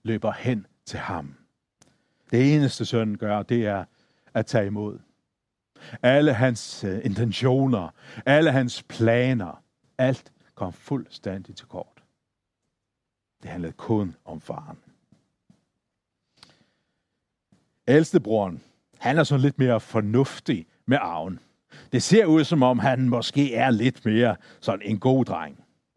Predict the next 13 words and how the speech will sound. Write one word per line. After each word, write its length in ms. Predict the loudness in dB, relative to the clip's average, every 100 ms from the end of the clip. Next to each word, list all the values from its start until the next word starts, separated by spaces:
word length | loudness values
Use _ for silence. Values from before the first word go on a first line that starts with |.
| _ _ _ _ _ _ _
Han 180 | 0 2 4
ødsler 380 | 2 2 2
ikke 140 | 2 2
bare 180 | 0 0
arven 260 | 0 -2
væk, 280 | -4 -6 -2
<laughs> 0 |
men 220 | -2 -2 -6 -20 -4
prøv 160 | 0
at 60 | 2
lægge 180 | 2 2
mærke 320 | 2 2 0
til, 300 | 0 0